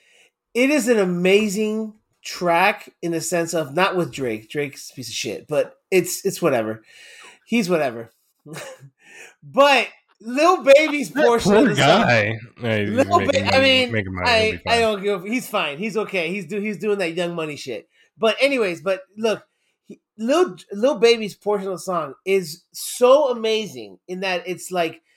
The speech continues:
Speaker 1: you can tell the breath control that he has in his rap. And he does this long diatribe on the song, in, in, in his thing,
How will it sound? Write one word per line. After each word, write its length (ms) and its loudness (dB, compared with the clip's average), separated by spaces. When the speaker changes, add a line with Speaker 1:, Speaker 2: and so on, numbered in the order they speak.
Speaker 1:
you 100 -4
can 220 -8
tell 300 4
the 100 0
breath 400 0
control 400 -6
that 120 -8
he 160 -8
has 580 -4
in 100 -8
his 200 -6
rap. 340 -2
And 240 0
he 400 -4
does 260 2
this 280 -8
long 640 2
diatribe 840 0
on 140 -8
the 80 -10
song, 600 -4
in, 100 -6
in, 240 -4
in 140 -6
his 200 -2
thing, 280 0